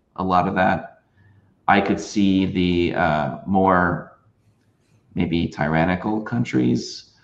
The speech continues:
wanting to have their own in-house currency where they can, like, control the code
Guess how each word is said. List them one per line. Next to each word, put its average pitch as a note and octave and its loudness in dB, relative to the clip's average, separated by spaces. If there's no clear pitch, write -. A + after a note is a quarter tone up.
wanting G2 4
to F#2 0
have G2 4
their E2+ 0
own F#2 4
in-house F2+ 0
currency G#2+ 0
where G2 0
they F2+ 0
can, E2+ -4
like, E2 -2
control F2 -4
the D#2+ -6
code G2 2